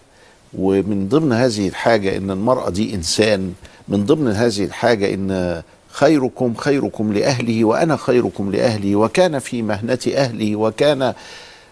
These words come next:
عمره ما ضرب امرأة، عمره ما ضرب صبي.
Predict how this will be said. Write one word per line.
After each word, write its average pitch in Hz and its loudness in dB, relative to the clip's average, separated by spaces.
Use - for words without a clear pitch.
عمره 143 4
ما 110 -2
ضرب 123 2
امرأة، 104 0
عمره 180 0
ما 110 0
ضرب 113 2
صبي. 120 0